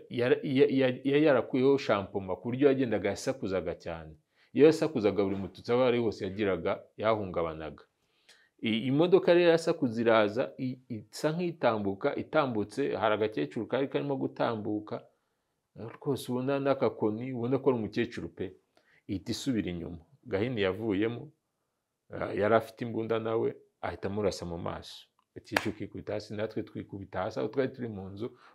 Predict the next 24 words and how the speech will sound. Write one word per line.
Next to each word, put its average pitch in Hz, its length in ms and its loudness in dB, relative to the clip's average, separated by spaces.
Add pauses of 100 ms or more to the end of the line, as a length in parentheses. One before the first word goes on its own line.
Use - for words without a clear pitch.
urumva 113 340 -2 (100)
ukubise 110 480 0
nk'amasasu, 127 680 -2
nawe 117 200 4
wumva 110 220 2
ko 147 120 2
rikugezeho, 123 800 -2 (280)
twese 127 300 2
turagwa, 104 640 6
turahungabana, 98 1000 4 (440)
eh, 87 500 -2 (480)
mba 90 200 -2
mbonye 87 280 -6
umuntu 85 320 -8
wa 80 120 -6
mbere. 80 180 -6
Hari 107 220 0
ku - 120 -4
wa 90 60 0
gatandatu, 101 560 -2
hari 92 160 -2
tariki - 280 -8
makumyabiri 82 680 -8 (300)
n'eshatu 87 580 -4